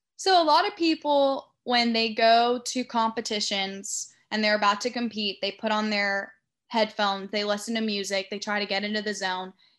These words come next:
And me as a person, I'm very outgoing.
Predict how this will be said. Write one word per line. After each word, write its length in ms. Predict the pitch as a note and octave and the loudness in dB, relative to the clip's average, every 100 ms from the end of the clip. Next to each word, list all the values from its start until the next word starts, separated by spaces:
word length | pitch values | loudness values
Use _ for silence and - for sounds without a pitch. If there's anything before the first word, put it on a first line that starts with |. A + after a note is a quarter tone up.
| _ - | _ 0
And 260 | A#3+ A3+ | 2 2
me 160 | G#3+ A#3 | 2 2
as 180 | D4 D4+ | 2 0
a 60 | |
person, 680 | A3 G#3 G#3 A3+ A#3 A#3+ B3+ _ _ _ - | -2 -4 -4 -2 0 0 -2 _ _ _ -2
I'm 160 | A3+ G#3 | 0 2
very 380 | G3+ G#3 G#3+ - | 2 2 2 2
outgoing. 680 | G3+ - G3 F#3+ F#3 F3+ | 0 0 0 0 -4 -8